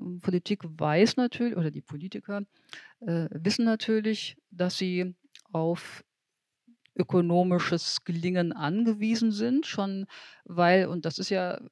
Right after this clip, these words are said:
auch etwas, was wir Bürger, äh, uns, äh,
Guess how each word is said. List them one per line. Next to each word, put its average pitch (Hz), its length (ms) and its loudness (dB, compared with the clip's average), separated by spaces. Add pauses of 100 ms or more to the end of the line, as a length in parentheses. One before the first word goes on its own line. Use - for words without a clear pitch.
(100)
auch - 240 -8
etwas, 175 380 -8
was 165 200 -12
wir 156 100 -10
Bürger, 170 500 -2 (600)
äh, 170 180 -6
uns, - 580 -6 (280)
äh, 165 340 -8